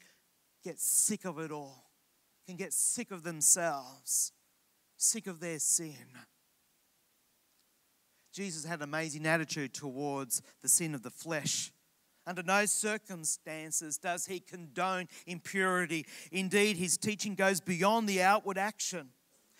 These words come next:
He looks at the heart and says in Matthew five, verse twenty-eight, he says, "I tell you that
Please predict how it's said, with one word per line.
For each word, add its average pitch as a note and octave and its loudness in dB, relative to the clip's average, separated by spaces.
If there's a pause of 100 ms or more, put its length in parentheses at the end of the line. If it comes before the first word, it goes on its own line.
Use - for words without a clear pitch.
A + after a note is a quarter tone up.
(220)
He G3+ 2
looks F#3 4 (240)
at G3+ 2
the F#3 0
heart A3+ 4
and G3 -6
says G3 0
in E3+ -8
Matthew F3+ -8
five, G3 -4
verse F#3+ -4
twenty-eight, G3 -4
he F3 -6
says, G3+ 2 (180)
"I F3+ 2
tell A#3+ 2
you G#3 0
that F#3 2